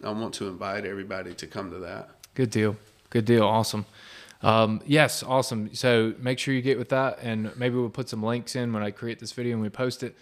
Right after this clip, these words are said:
Speaker 1: All right.
Speaker 2: Share those links with me, and we'll put it in the description of the video. So if you're watching this video,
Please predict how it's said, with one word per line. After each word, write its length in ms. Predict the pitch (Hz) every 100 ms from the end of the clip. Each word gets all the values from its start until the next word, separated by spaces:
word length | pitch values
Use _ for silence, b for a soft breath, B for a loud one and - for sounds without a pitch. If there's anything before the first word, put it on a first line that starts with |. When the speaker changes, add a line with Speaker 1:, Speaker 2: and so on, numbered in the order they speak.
| B B
Speaker 1:
All 100 | -
right. 180 | 117 -
Speaker 2:
Share 240 | - 127 131
those 200 | 123 113
links 220 | 120 113
with 180 | 117 -
me, 300 | 107 104 104
and 100 | 110
we'll 80 | 104
put 160 | 123
it 80 | 110
in 60 | 107
the 80 |
description 640 | 101 101 - 120 - 104 104 b b b
of 120 | -
the 60 | 107
video. 360 | 101 110 104 104
So 140 | -
if 80 | 110
you're 100 | 113
watching 280 | 131 127 131
this 160 | 120
video, 460 | 127 123 117 107